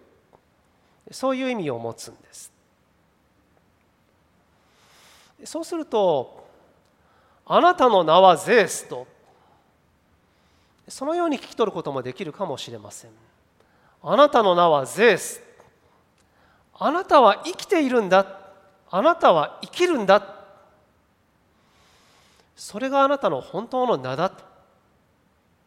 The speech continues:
この大変に短い、けれども大変に重みのあるこの短い名を、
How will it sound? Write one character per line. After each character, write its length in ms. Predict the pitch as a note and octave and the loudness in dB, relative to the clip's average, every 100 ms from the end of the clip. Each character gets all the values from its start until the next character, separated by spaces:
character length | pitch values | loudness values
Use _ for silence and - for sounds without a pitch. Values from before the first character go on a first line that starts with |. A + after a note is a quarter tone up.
| _ _ _ _ _ _ _ _ _ _ _ _ _ _ _ _ _ _ _ _ _ _ _ _ _ _ _ _ _ _ _ _ _ _ _ _ _ _ - | _ _ _ _ _ _ _ _ _ _ _ _ _ _ _ _ _ _ _ _ _ _ _ _ _ _ _ _ _ _ _ _ _ _ _ _ _ _ -20
こ 160 | - G#3+ | -8 -2
の 140 | G3+ | 0
大 180 | G3 G#3 | -2 -4
変 160 | C4+ C4+ | -4 -4
に 80 | G#3 | -4
短 520 | D#3 D3+ G3 A#3+ G#3 | -8 -10 -4 0 0
い、 120 | D3 - - _ _ _ _ _ _ _ _ _ _ _ _ _ _ - | -2 -12 -20 _ _ _ _ _ _ _ _ _ _ _ _ _ _ -10
け 120 | A#3+ | -4
れ 40 | |
ど 100 | G3+ | 0
も 140 | E3+ D#3 | 2 0
大 420 | - - G#3+ D4+ | -4 -14 -12 -12
変 320 | - C#4+ C#4+ | -8 -6 -2
に 120 | D4 | 0
重 220 | C4+ B3+ C4 | 2 2 0
み 120 | B3+ | 0
の 180 | B3 A#3+ | 0 0
あ 80 | |
る 160 | G3+ E3 | 0 -4
こ 240 | - G3+ | -8 -8
の 140 | G3 F#3 | -4 -4
短 480 | D#3 E3 F#3+ A3+ F#3+ | -4 -10 -4 0 0
い 100 | C3+ | 0
名 180 | B2 | -4
を、 200 | C3+ A3+ | -2 -4